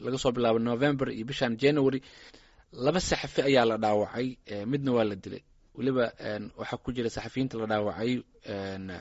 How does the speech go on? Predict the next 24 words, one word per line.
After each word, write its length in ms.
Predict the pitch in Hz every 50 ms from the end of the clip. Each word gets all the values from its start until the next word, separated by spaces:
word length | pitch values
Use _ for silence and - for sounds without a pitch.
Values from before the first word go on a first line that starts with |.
| -
Maxamed 300 | - - - - 139 120
Ibraahim 320 | 117 117 131 127 120 120 113 110
Macalimo, 540 | 110 92 98 113 127 139 135 131 131 127
afhayeenkii 800 | - - - - 120 127 127 135 131 - - 117 113 110 110 - - -
xukuumadda 480 | - 123 - - 123 113 113 113 107 104 82
oo 140 | - 104 104
hadda 220 | 107 123 120 117 101
Istanbul 460 | 101 - - 123 120 117 131 127 113 107 - _ -
lagu 220 | 110 117 123 131
daweynayo. 460 | 123 117 113 113 117 113 107 95 104
Marka, 260 | 127 - - - 113 - - - - - - - - - - _ -
sidee 360 | - - 156 147 151 185 196 185 -
idiin 300 | 160 151 160 170 156 135
taabatay, 680 | - 139 127 117 117 110 - - - 123 127 131 - -
en, 240 | - 104 101 98 101 101 104 110
dilalkaas 540 | 123 131 143 151 143 - - 131 131 127 - - -
iyo 120 | 113 113 - -
dhaawacyadaasi 880 | 123 120 117 117 - - 127 135 131 127 120 110 101 - - - 107 - -
loo 160 | 117 117 117
geystay 360 | 110 110 110 - - - 110 107
wariyaashaasi 720 | 104 110 110 113 117 123 123 117 - 113 104 - - 107
rug 160 | - 117 98 98
cadaaga 360 | - 104 101 107 107 95 80
ah? 80 | -